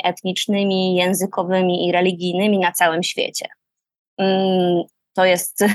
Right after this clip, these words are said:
<laughs> to jest bardzo wiele grup, nie, nie, nie, nie, nie, nie potrafimy powiedzieć ile nawet na całym świecie.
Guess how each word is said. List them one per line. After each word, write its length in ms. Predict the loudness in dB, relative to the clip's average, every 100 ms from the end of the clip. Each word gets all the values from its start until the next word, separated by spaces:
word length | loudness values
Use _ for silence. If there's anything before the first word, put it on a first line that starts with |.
| -2
<laughs> 280 | -6 -6 -4
to 80 | -2
jest 260 | 0 0 4
bardzo 400 | 6 6 4 4
wiele 260 | 4 2
grup, 220 | 2 -2 -2
nie, 200 | -2 0
nie, 160 | 2
nie, 160 | 0 0
nie, 160 | -2 -2
nie, 400 | -4 -2 -2 0 0
nie 120 | 0
potrafimy 560 | 2 2 4 4 2
powiedzieć 460 | 2 0 2 0 -2
ile 300 | 0 2 4
nawet 360 | 2 2 0 0
na 120 | -4
całym 320 | 0 0 0
świecie. 520 | -4 -6 -4 0 0